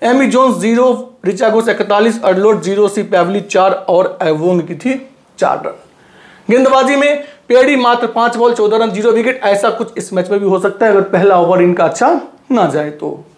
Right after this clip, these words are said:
फिर यहाँ पे Evong जबरदस्त बीस बॉल पन्द्रह रन की wicket, कैटी Levick सत्रह बॉल पच्चीस रन की wicket, Pavli बीस ball इक्कीस रन, दो wicket, अर्लोट बीस ball इक्कीस रन, दो wicket और हन्ना बेकर पन्द्रह ball सत्रह रन,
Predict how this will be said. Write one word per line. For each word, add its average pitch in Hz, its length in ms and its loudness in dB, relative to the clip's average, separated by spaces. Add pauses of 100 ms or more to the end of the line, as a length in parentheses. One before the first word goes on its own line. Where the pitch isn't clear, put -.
(380)
फिर 277 140 2
यहाँ 262 260 2
पे 277 100 2 (480)
Evong 262 400 2
जबरदस्त 240 480 0
बीस 233 240 -4
बॉल 233 180 2
पन्द्रह 214 340 -2
रन 214 160 2
की 208 100 -6
wicket, 214 280 -2 (260)
कैटी 208 220 0
Levick 214 280 2
सत्रह 202 260 0
बॉल 214 200 2
पच्चीस 190 280 -4
रन 202 140 -2
की 185 100 -4
wicket, 214 340 -2 (340)
Pavli 220 300 2
बीस 196 180 -2
ball 208 180 2
इक्कीस 190 240 -2
रन, 202 140 0
दो 196 100 2
wicket, 214 420 0 (320)
अर्लोट 240 340 2
बीस 220 180 -2
ball 233 160 2
इक्कीस 220 240 -4
रन, 220 100 0
दो 220 120 2
wicket 233 320 -2
और 190 120 -2
हन्ना 208 240 0
बेकर 196 240 0
पन्द्रह 190 320 0
ball 208 180 4
सत्रह 180 380 0
रन, 226 120 0